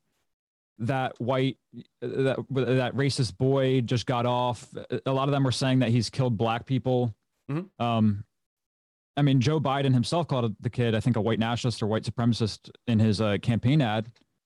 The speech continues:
Speaker 1: or at least inferred it. He had a video of white, uh, of, uh, of Kyle Rittenhouse, um, playing over the, the text that said white supremacist or,
Speaker 2: I don't
Speaker 1: uh,
Speaker 2: know.
Speaker 1: his voiceover.
Speaker 2: I don't know if it, it'd call that, um, if he, if he would call him that directly.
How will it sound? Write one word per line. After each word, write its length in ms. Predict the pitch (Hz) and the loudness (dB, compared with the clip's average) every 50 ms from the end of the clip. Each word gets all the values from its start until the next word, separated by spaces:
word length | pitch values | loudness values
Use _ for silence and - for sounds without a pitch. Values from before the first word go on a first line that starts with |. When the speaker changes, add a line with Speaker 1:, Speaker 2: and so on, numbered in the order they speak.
| _ _ - | _ _ -6
Speaker 1:
or 140 | 127 127 120 | -4 -2 -2
at 80 | 113 | 0
least 160 | 131 120 - | 0 0 2
inferred 360 | 123 107 - - 139 139 131 117 | 2 0 0 0 0 0 2 2
it. 120 | 117 110 | 2 2
He 80 | 123 120 | 2 2
had 80 | 110 | 2
a 40 | 107 | 2
video 380 | 98 110 139 127 123 120 110 107 | 0 0 0 2 2 2 2 2
of 80 | 92 | 0
white, 240 | 123 123 - - - - - | -2 -4 -6 -6 -12 -6 -4
uh, 60 | 117 | -2
of, 340 | 110 110 101 110 113 98 101 | 0 2 2 0 0 0 0
uh, 260 | 98 101 98 95 90 - _ - | 0 2 2 0 -2 -4 _ -8
of 140 | 117 98 | -8 -4
Kyle 260 | - 123 131 120 110 98 | -2 -2 -2 -2 0 0
Rittenhouse, 560 | 123 117 104 104 107 98 98 95 - - - _ _ _ _ _ _ _ _ _ _ - | 0 0 0 0 0 0 -2 -4 -6 -10 -16 _ _ _ _ _ _ _ _ _ _ -4
um, 400 | 113 107 104 104 98 92 90 101 - | -2 0 2 2 2 2 0 -4 -10
playing 420 | - - 156 143 135 127 117 117 117 | -6 -2 0 0 2 2 2 2 2
over 340 | 117 123 120 104 117 113 | 2 2 2 2 2 0
the, 200 | 98 110 104 101 - | 0 0 0 0 0
the 200 | 110 101 - 110 | -2 -2 -2 -4
text 580 | - - - 123 92 - - - - - - _ _ _ - | -4 -2 -2 -2 -2 -2 -6 -10 -12 -12 -16 _ _ _ -6
that 140 | - 101 - | -6 -6 -4
said 220 | - - 113 98 92 | 0 0 0 0 2
white 160 | 104 - - | 0 -2 -2
supremacist 720 | - - - 104 101 98 92 - 104 92 - - - - _ _ _ _ _ _ - | -4 -4 0 2 2 2 2 2 0 0 0 -4 -16 -20 _ _ _ _ _ _ -2
or, 100 | 107 107 | 2 4
Speaker 2:
I 80 | 156 | 6
don't 140 | 175 180 - | 6 6 6
Speaker 1:
uh, 140 | 160 151 143 | 6 6 6
Speaker 2:
know. 40 | - | 4
Speaker 1:
his 140 | 113 98 | 4 2
voiceover. 500 | 90 104 107 104 - 104 95 85 85 87 - _ _ _ - | 2 2 0 2 2 0 0 0 -2 -4 -6 _ _ _ 2
Speaker 2:
I 100 | 135 143 | 4 6
don't 120 | 156 170 160 | 6 6 4
know 160 | 151 147 139 | 2 0 0
if 100 | 131 - | 0 -2
it, 140 | 123 120 - | -4 -4 0
it'd 220 | 113 113 98 - | -2 -2 -2 -2
call 240 | - 120 123 117 110 | -4 0 0 0 4
that, 240 | 110 104 101 - - _ _ - 101 | 4 2 2 2 -2 _ _ -4 0
um, 360 | 98 95 90 85 82 85 - - | 2 2 2 0 -2 -6 -6 -6
if 100 | 107 98 | -4 -2
he, 120 | 117 104 | -2 -4
if 220 | 104 - 104 95 98 | -2 -4 -6 -4 -4
he 80 | 104 | -2
would 140 | 92 95 90 | -2 -2 -4
call 260 | - - 117 110 107 | -4 0 0 0 2
him 80 | 101 95 | 0 0
that 200 | 92 90 90 - | 0 0 -2 -2
directly. 640 | - 80 78 92 95 - - 78 69 67 67 78 82 | -4 -2 0 0 0 0 -2 -6 -6 -6 -6 -8 -14